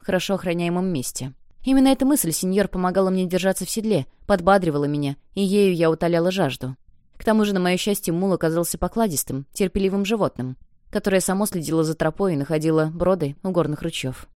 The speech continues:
Когда нужна была передышка, он останавливался для еды, водопоя и ночлега. Он согревал меня ночами своим телом, пока какой-то крестьянин не отобрал его у меня вместе с седлом, когда я постучалась в его избу, прося кусок хлеба.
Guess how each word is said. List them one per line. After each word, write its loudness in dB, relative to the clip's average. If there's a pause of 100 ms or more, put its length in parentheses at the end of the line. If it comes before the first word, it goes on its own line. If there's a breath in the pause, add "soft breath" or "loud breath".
(220)
Когда 2
нужна 4
была 6
передышка, 0
он 0
останавливался -2
для -4
еды, 0
водопоя 4
и 0
ночлега. -2 (160)
Он -4
согревал 2
меня 2
ночами 0
своим -2
телом, -2
пока -2
какой-то -4
крестьянин 0
не 0
отобрал 2
его 0
у 4
меня 0
вместе -4
с -4
седлом, -4 (340)
когда 2
я 4
постучалась -2
в -12
его 0
избу, -6
прося -2
кусок -6
хлеба. -6